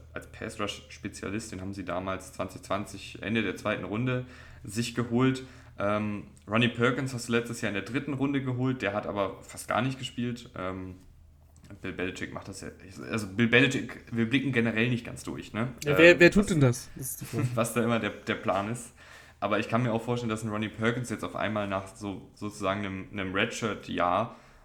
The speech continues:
Speaker 1: ähm, eine, eine Rolle spielt als Pass-Rusher. Äh, was mir ein bisschen Sorgen bereitet, ist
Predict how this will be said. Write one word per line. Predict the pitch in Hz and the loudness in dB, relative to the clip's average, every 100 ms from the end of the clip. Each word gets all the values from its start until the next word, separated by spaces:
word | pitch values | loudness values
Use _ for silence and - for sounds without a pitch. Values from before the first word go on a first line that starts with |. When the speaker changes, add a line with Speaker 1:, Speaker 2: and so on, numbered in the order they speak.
| - | -8
Speaker 1:
ähm, | 82 92 92 92 - 95 | -2 -2 -2 -6 -10 -8
eine, | 98 | -8
eine | - 98 | -6 -4
Rolle | 95 104 | -2 -2
spielt | 110 - 107 92 | -4 -2 -2 0
als | 71 92 - - | -2 -4 -6 -12
Pass-Rusher. | 104 104 107 107 107 107 107 - - - - - | -2 -2 0 -2 0 0 -2 -6 -20 -20 -20 -8
Äh, | 92 98 - | -2 -2 0
was | 113 135 | 0 2
mir | 202 | 2
ein | 143 | 2
bisschen | 147 - 143 131 | 2 0 -2 -2
Sorgen | 110 117 143 143 | 2 4 4 0
bereitet, | 127 110 120 123 120 - | -4 -2 -2 -2 -8 -8
ist | 113 - | -8 -8